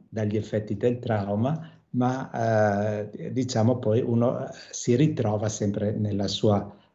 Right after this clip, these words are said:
diciamo, percorso di bellezza. Da noi invece i recuperi dell'anima, eh, molto spesso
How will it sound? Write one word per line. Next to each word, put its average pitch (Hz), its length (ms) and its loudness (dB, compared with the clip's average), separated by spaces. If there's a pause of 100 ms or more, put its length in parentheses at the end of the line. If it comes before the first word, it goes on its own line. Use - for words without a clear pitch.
diciamo, 107 520 2
percorso 107 580 0
di 107 120 0
bellezza. 101 680 -4 (420)
Da 143 160 4
noi 160 280 6
invece 127 460 2
i 110 60 -2
recuperi 110 480 -2
dell'anima, 113 640 2 (480)
eh, 110 120 -4
molto 113 320 2
spesso 113 720 0